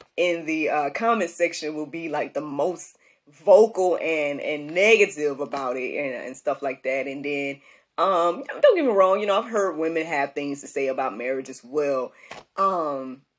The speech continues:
now, I mean, listen, look, I, I tell y'all all the time, I'm not perfect, my husband's not perfect, but I do feel like he is perfect for me. And, and I, when I look at, like, pictures and things like that, I mean, we look picture perfect, as they say. Or I can see other couples out there that look picture perfect as well.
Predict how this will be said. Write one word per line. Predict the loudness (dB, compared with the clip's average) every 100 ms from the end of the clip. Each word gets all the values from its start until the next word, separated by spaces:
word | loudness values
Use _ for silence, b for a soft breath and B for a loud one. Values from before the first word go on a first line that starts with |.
| _ _ -14 2
now, | 4 4
I | 0 -4
mean, | -4 -4 -4 -6
listen, | -8 -10 -18 -18 -10 -6
look, | -6 -6
I, | -2 0 0
I |
tell | -2 -2
y'all | 0
all | 0 0
the | -2
time, | -6 -8 -8 -12 -10
I'm | -6 -4
not | -4 -2
perfect, | -4 -4 -6
my | -10 -10
husband's | -6 -8 -8 -16
not | -16 -14
perfect, | -14 -16 -8
but | 4 6 6 0 b b b b
I | -10 -8
do | -6 -6
feel | 0
like | 2 2 0
he | -6 -4
is | -4
perfect | -6 -10 -10
for | -16
me. | -12 -10 -10 -4
And, | -4 -4 -6
and | -2
I, | 0
when | 2 4
I | 4
look | 2 0 4
at, | 6 6
like, | 2 -2 -4 -10 _ _ _ _ _ _ -4
pictures | 0 0 0 -8 -8
and | -2
things | 0 0
like | -2 0
that, | 2 2
I |
mean, | 0 -4 -6
we |
look | 0 0 0 -12
picture | -10 -10 -8 -8
perfect, | -6 -2 -2 0 -4 -4
as | -4
they | -6
say. | -6 -6
Or | -2 0
I | 2
can | 0 -4
see | -6 2
other | 4 4
couples | 2 -8 -6
out | -6 -4
there | -6
that | -6 -6
look | -10
picture | -12 -16 -8
perfect | -8 -6 -8
as | -8
well. | -8 -8